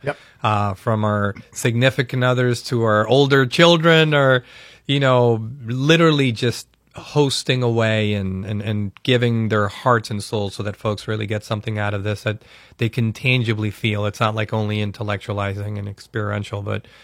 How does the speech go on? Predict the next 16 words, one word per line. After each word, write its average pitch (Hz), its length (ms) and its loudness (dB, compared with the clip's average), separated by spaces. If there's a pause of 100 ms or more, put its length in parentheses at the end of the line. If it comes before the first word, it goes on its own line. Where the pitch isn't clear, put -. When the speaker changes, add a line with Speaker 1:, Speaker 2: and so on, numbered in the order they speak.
(200)
Speaker 2:
it's - 180 -4
like 107 240 -2 (400)
being 123 360 0
hosted. 135 680 -6
Like, 117 200 -10
we 113 100 -2
are 107 80 0
definitely 110 440 -4
trying 113 200 -4
to 104 80 -4
hold 107 280 -8
space 110 380 -8
for 107 240 -4
you 104 120 -6
so 107 160 -10
that 104 80 -8